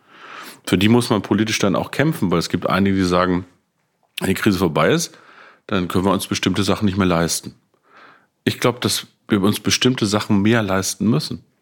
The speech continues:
im Gesundheitssystem und in der sozialen Sicherung. Und das ist auch ein Gegenstand von meiner Arbeit, auch von politischer Debatte, dafür zu sorgen, dass wir, wie gesagt, die richtigen Konsequenzen ziehen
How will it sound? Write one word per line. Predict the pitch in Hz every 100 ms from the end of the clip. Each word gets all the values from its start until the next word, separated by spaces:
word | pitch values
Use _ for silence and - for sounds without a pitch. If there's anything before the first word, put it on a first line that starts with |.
| _ _ _ -
im | 98
Gesundheitssystem | 92 98 95 92 82 80 - - 80
und | 71 78
in | 80
der | 82
sozialen | 78 80 - 69 71
Sicherung. | - 76 80 76 95 120 - - - - - -
Und | -
das | 87
ist | 113 -
auch | - 101 107
ein | 107 95 85 -
Gegenstand | 98 107 101 101 92
von | -
meiner | 80 85 120
Arbeit, | 110 123 120
auch | 110
von | - 95
politischer | - 90 92 - 85
Debatte, | 82 71 85 147 170 - - - - _
dafür | - 92 104
zu | -
sorgen, | 90 92 95
dass | 95 90
wir, | - 87
wie |
gesagt, | 82 92 87 -
die | 82
richtigen | 92 - 82 80
Konsequenzen | 71 71 71 - - 76 71 -
ziehen | - 92 110 120